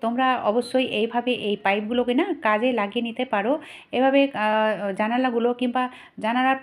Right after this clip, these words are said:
পেছন দিকে যে আমাদের হাতটা যায় না, তো এটা দিয়ে কিন্তু খুব সহজে আমরা, আহ, জানালার পেছন দিকেও ক্লিন করে নিতে পারি। তো অবশ্যই কাপড়টাকে একটুখানি ভিজিয়ে নিতে হবে, তাহলে, আহ, পরিষ্কারটা ভালো হবে।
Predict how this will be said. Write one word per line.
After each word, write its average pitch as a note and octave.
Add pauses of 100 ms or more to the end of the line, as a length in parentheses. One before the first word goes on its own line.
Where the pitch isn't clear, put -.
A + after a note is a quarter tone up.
পেছন D4+
দিকে D4
যে C4
আমাদের B3+
হাতটা G3+
যায় A#3+
না, B3+ (260)
তো -
এটা C4
দিয়ে C#4+
কিন্তু A3+
খুব D4
সহজে A3+
আমরা, B3 (300)
আহ, G3
জানালার B3+
পেছন C4
দিকেও B3+ (160)
ক্লিন C#4
করে A#3
নিতে B3
পারি। G3 (360)
তো D4+
অবশ্যই C#4+
কাপড়টাকে B3
একটুখানি C4+
ভিজিয়ে C4+
নিতে C4
হবে, G#3+ (300)
তাহলে, B3+
আহ, G#3+
পরিষ্কারটা A#3+
ভালো A3
হবে। A3+